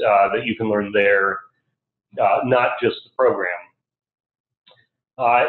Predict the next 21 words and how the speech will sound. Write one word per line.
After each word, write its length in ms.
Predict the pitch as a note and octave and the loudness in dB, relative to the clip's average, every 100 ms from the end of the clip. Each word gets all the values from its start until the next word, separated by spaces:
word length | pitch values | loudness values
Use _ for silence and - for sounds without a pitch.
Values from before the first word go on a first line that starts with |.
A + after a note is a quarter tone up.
| E3 | 0
and, 420 | D#3 D#3+ D3+ D3+ | 2 2 0 -2
uh, 460 | - - F3+ F3 F3 | -8 -10 -6 -4 -4
of 140 | - | -2
course, 320 | - F3+ E3+ - - - _ _ - | 2 2 2 -4 -10 -20 _ _ -2
uh, 280 | A#2+ A#2+ - - - - | 0 0 -2 -10 -14 -2
like 300 | C3 D3+ E3+ | 0 2 0
we 160 | - | 2
said 160 | - E3 | 0 0
before, 480 | D3+ D3+ D3 C#3+ C#3+ | -4 -2 0 0 -2
please 200 | D3+ D3 - | -8 -8 -6
be 100 | C3 | -4
aware 580 | A#2+ - F#3 G3 F#3 D3 | -2 0 2 2 0 0
of, 240 | A2+ G#2+ | 0 -2
U-, 240 | C3 - | -10 -2
of 160 | C3 G#2+ | -2 0
the 320 | A2 A2 D3 | -4 -4 -4
uPortal 420 | F3 D#3 D3+ D3 - | 0 4 4 2 0
Collaboration 800 | A#2+ A#2 A2+ A2+ A2+ C3+ E3 D3+ | 2 4 4 2 2 0 -2 0
Days. 320 | D3 F#3 G#3 G#3 - _ _ _ _ _ _ _ _ | 2 0 -2 -10 -20 _ _ _ _ _ _ _ _
Uh, 220 | A2 A2+ - | -2 0 0
uPortal, 800 | D3+ E3 F#3 F#3 F#3 F3+ F3+ | -2 0 2 4 4 4 0